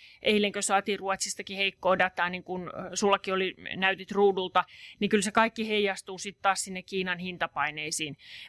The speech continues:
Varmasti siellä joitakin pullonkauloja syntyy nyt sinne kotimaisille palvelualoille ehkä,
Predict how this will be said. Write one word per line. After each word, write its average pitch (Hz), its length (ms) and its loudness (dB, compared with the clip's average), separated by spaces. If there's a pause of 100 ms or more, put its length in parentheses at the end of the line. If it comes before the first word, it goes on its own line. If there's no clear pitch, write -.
(140)
Varmasti 302 460 4
siellä 262 200 4
joitakin 247 360 4
pullonkauloja 208 720 4
syntyy 214 320 2
nyt 214 140 -2
sinne 214 180 0
kotimaisille 214 500 4
palvelualoille 160 800 2
ehkä, 143 300 0